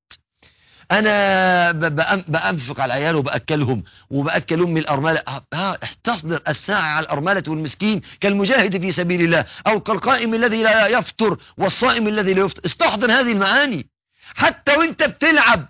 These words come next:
استحضر انك بتقوي بدنك اعدادا للجهاد في سبيل الله، وانت بتلعب ولدك من باب ادخال السرور على قلب المسلم.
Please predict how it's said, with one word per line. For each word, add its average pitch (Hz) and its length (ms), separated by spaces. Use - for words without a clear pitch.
استحضر 254 600
انك 262 200
بتقوي 254 600
بدنك 254 500
اعدادا 247 440
للجهاد 220 560
في 196 120
سبيل 180 340
الله، 156 240
وانت 285 260
بتلعب 254 460
ولدك 269 380
من 233 200
باب 277 180
ادخال 254 380
السرور 247 380
على 208 180
قلب 214 220
المسلم. 196 360